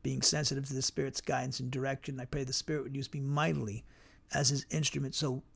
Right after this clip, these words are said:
uh, you could get the most out of the gift that you gave me at my justification. And I just pray, Father, that as, with one voice, all of us can praise you and thank you and, and continue to grow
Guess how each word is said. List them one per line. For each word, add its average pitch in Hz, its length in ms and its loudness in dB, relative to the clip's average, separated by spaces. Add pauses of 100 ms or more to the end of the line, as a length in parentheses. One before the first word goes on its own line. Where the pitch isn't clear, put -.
uh, 127 120 -6 (160)
you 139 360 -2 (100)
could 143 140 0
get 143 180 0
the 143 60 0
most 156 320 4
out 143 140 4
of 131 80 -4
the 131 80 -2
gift 156 240 0
that 127 180 -4
you 131 60 0
gave 147 300 4
me 135 200 0 (720)
at 151 120 2
my 151 120 4
justification. 131 840 0
And 123 140 -6
I 120 60 -4
just 123 180 -4
pray, 131 160 0
Father, 127 360 0
that 127 40 0
as, 135 240 -2 (240)
with 123 180 0
one 170 240 8
voice, 117 340 4
all 139 200 2
of 127 80 -2
us 135 120 2
can 131 140 -2
praise 139 460 0
you 131 100 -2
and 117 160 -6
thank 139 340 -2
you 123 140 -2
and, 131 160 -6 (100)
and 147 140 -4
continue 156 340 0
to 135 80 -2
grow 127 360 0